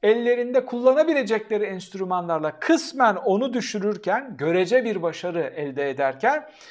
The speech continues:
diğer taraftan da asgari ücretle işçinin alım gücünü kısmen artırarak bir denge bulmaya çalışacaklar. Bu Erdoğan'a, partisine pozitif olarak yansır mı? Yansır. Bakın,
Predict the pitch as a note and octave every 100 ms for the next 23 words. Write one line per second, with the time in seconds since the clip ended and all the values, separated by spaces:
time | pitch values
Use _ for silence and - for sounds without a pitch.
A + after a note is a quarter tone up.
0 | - - _ F#3 A3+ A#3 A3 A3 G3 G3+
1 | G3+ G3 A#3+ C4+ F#3+ - - A3 A#3+ F#3
2 | F#3+ G3 G3+ A#3+ G3+ - G#3 A#3+ D4 G#3
3 | A3+ D4 C4 A#3 G3+ E3 D#3+ A3 G#3+ -
4 | F#3+ D#3+ - F3 E3+ - E3+ D#3 B3 C#4+
5 | A#3+ C#4 A#3+ B3 B3+ B3 A3+ F3 D3+ C#3
6 | C3+ B2 A2 B2 G#2 - - _ - -
7 | - _ A#3 D#4+ B3+ A#3 A3 A#3 G#3+ F#3
8 | D3+ F3+ B3+ - _ _ _ _ - F#3+
9 | A3 A#3+ A3 G3+ A3 A3 B3+ A#3+ A#3 A#3
10 | F#3+ F3 F3 A3 F3+ E3+ F3 - F#3 C#3
11 | A2+ - _ _ C3 D3 F#3+ G3 - A#3
12 | - - _ _ D#3+ E3+ G3 -